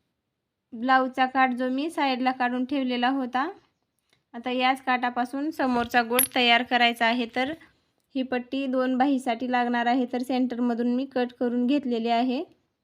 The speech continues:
तर बघा, ही समोरच्या बाजूला पुरणार नाही, थोडं थोडं कमी पडत आहे. तर दोन्ही साईडला आता जोड देऊन घ्यायचा आहे. तर थोडा थोडा कपडा जॉईंट द्यायचा आहे इथं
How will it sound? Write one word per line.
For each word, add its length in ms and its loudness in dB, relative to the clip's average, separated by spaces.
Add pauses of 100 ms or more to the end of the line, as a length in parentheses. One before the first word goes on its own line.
(840)
तर 120 -4
बघा, 260 0
ही 220 0
समोरच्या 460 0
बाजूला 340 0
पुरणार 460 0
नाही, 300 0
थोडं 280 0
थोडं 220 0
कमी 300 -2
पडत 320 -4
आहे. 280 -2 (420)
तर 100 -6
दोन्ही 420 4
साईडला 480 2
आता 280 0
जोड 280 2
देऊन 320 0
घ्यायचा 380 0
आहे. 280 0 (1040)
तर 160 -6
थोडा 340 2
थोडा 240 0
कपडा 420 -2 (880)
जॉईंट 440 0
द्यायचा 320 0
आहे 260 0
इथं 260 -6